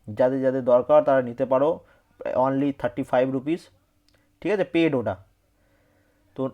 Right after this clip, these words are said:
নেক্সট এই প্রশ্নটার অ্যান্সার কী হচ্ছে? অরবিন্দ ঘোষ, অপশন ডি হচ্ছে এটার অ্যান্সার। আমরা,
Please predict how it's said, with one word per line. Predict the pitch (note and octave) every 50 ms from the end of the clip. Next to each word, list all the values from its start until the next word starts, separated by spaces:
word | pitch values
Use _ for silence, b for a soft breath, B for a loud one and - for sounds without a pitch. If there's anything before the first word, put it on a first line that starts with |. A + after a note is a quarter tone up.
| -
নেক্সট | B2+ D3+ F3+ F3+ - - -
এই | D#3 E3
প্রশ্নটার | D#3+ E3+ F3 E3 F3 F3
অ্যান্সার | F3+ F3 E3+ E3+ F3+ E3+
কী | F3
হচ্ছে? | F3+ F3 - - G3+ G#3+ - -
অরবিন্দ | G3+ G3+ E3 D#3+ D3+ D#3+ D#3+ E3 E3 D3
ঘোষ, | B2 D3 C#3 B2 - - - -
অপশন | B2 B2+ - - - E3 E3 D#3+
ডি | D#3+ E3+
হচ্ছে | E3 D#3 C3+ - -
এটার | B2 A#2 D#3+ G3+ - - _ _ _ _ _ _ _ -
অ্যান্সার। | C#3+ B2+ A2 G2+ - G2+ F#2 - - _ _ _ _ _ _ _ _ _ _ _ _ _ _ _ _ _ _ _ _ _ _ _ _ _ _ _ _ _ _ _ _ _ _ _ _ _ _ _ _ _ _ _ _ _ _ _ _ _ _ _ _ _ _ _ _ -
আমরা, | C#3 D3+ E3 E3+ F3 F3 F3+ - -